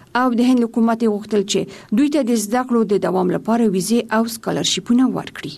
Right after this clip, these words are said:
د یو هندي پوهنتون د وروستي سمستر محصل سید ساجد وایي چې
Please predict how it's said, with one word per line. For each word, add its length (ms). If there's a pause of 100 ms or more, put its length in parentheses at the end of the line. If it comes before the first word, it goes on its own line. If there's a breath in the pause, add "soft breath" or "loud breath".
(280)
د 80
یو 160
هندي 260
پوهنتون 360
د 80
وروستي 260
سمستر 400
محصل 340
سید 300
ساجد 400
وایي 220
چې 60